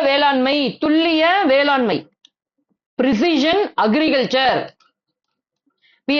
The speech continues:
ஆர் இ சி ஐ எஸ் ஐ ஓ என், precision, ஏ ஜி ஆர் ஐ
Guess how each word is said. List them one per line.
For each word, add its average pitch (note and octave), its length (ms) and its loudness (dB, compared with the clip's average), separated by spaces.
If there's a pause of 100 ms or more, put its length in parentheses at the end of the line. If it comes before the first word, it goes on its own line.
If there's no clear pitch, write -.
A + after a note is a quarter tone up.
ஆர் C4+ 120 2 (120)
இ - 20 0 (680)
சி C#4+ 120 -2 (160)
ஐ C#4+ 120 2 (680)
எஸ் D4+ 260 0 (140)
ஐ - 40 0 (640)
ஓ A3+ 160 2 (260)
என், B3 140 0 (180)
precision, B3+ 580 -2 (1900)
ஏ A#3 120 2 (100)
ஜி D4+ 80 0 (180)
ஆர் D#4+ 240 2 (1080)
ஐ D4 40 0